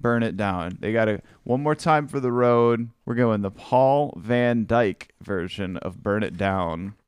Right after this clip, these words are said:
This is pretty good. I think this one's cool. It really kinda develops,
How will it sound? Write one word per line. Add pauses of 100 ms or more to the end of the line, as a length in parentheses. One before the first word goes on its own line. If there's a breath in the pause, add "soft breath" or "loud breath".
(300)
This
is
pretty
good. (1040)
I
think
this
one's
cool. (300 loud breath)
It
really
kinda
develops,